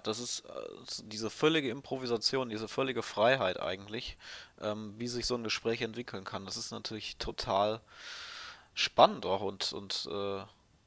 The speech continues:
aufregend für den Zuschauer, wo sich das hin entwickelt. Du sagst ja schon, es muss ja, es kann ja auch total unlustig werden, ne?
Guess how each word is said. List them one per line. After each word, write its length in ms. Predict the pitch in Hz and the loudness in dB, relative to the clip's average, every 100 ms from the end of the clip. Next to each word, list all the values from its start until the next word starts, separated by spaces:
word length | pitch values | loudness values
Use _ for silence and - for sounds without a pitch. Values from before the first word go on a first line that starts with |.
| - | -12
aufregend 500 | - - - 95 101 | -2 -2 -2 -6 -6
für 120 | - | -6
den 120 | 101 101 | -6 -6
Zuschauer, 580 | - - 101 92 92 | -6 -4 -4 -2 -2
wo 120 | 101 123 | 0 2
sich 160 | 131 | 2
das 140 | 123 113 | 0 0
hin 140 | 123 | 0
entwickelt. 380 | 113 123 135 101 | -4 -4 -4 -4
Du 60 | |
sagst 220 | 101 120 - | 0 0 2
ja 80 | |
schon, 180 | 101 101 | -2 -4
es 160 | 98 - | -4 -4
muss 160 | 120 | -2
ja, 140 | - 110 - - | 0 0 -2 -6
es 120 | - | -6
kann 180 | - 131 | -4 0
ja 60 | 120 | 0
auch 320 | 110 110 - | 0 -2 -8
total 480 | - 110 123 113 - _ _ | -6 0 2 2 0 _ _
unlustig 600 | 156 156 104 - 98 - | -4 -2 -4 -4 -6 -6
werden, 300 | 87 87 87 | -2 -2 -4
ne? 180 | 98 | -8